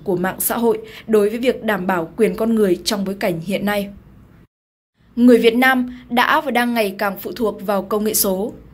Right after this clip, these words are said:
Cách mạng công nghiệp lần thứ tư đánh dấu bước ngoặt trong lịch sử phát triển của loài người. Trong đó, cuộc cách mạng này đã và đang tạo ra những tác động sâu sắc và to lớn trên nhiều lĩnh vực, không chỉ kinh tế, xã hội, môi trường, mà còn trên cả lối sống,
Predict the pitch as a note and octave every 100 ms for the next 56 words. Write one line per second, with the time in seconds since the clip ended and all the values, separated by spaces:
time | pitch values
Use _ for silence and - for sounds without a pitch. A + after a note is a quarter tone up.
0 | - - - - - C4+ B3 - - A3
1 | A3 G3+ G#3 G#3 G3 G3+ A#3+ B3+ B3 -
2 | - A#3+ A#3+ A#3+ G#3+ A3 D#4+ C#4 G#3 -
3 | A#3 A3 G3 - F#3 B3+ C#4 - G3+ F3
4 | - G3+ G3 G3 G#3 F#3 F3 - - -
5 | A#3 A3+ G3 F#3 G#3 - - A3+ A3 C4
6 | B3 A3+ G#3 G3 F3+ - G#3+ - D4 C#4+
7 | G#3 G#3 G3+ G#3+ G3 A3+ G#3+ G#3 - C#4
8 | A3 A3 - A3 G#3 C#4+ D4 A3 F#3+ G3
9 | F#3+ F#3 B3 - - - A#3+ A3 G3 F3+
10 | F#3 B3+ A3 - - - - A3 G3 F3
11 | G#3 G3 G3+ F#3 - - - - A#3 A3+
12 | A3+ A3 - G#3+ G#3 A3+ G3+ F#3 - -
13 | A3+ A3 G#3+ G#3 G3+ G3+ A#3+ A#3+ F3+ F3+
14 | F#3 G#3 F#3